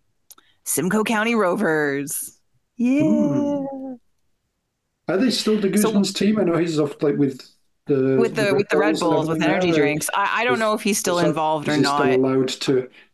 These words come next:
Speaker 2: and presumably he wouldn't be involved in the running, but is he still allowed to be an
Speaker 1: To be
Speaker 2: owner of the team? And
Speaker 1: Yeah, like, it's a different,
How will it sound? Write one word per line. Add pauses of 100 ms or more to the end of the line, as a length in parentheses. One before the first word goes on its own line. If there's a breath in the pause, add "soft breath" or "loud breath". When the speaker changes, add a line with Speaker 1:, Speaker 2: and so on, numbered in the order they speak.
(120)
Speaker 2:
and
presumably
he
wouldn't
be
involved
in
the
running,
but (200)
is
he
still
allowed
to
be (120)
an
Speaker 1:
To
be
Speaker 2:
owner
of
the
team?
And (640)
Speaker 1:
Yeah,
like,
it's
a
different,